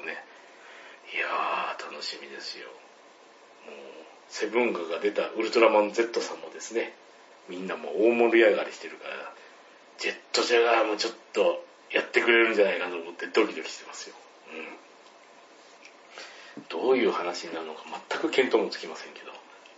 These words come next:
あー、見当もつかないといえばそうですね。エヴァンゲリオンも公開されるし、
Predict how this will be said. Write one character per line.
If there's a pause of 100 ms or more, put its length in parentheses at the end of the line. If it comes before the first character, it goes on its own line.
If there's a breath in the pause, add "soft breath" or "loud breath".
(1600 loud breath)
あ
ー、
見
当
も
つ
か
な
い
と
い
え
ば
そ
う
で
す
ね。
エ
ヴ
ァ
ン
ゲ
リ
オ
ン
も
公
開
さ
れ
る
し、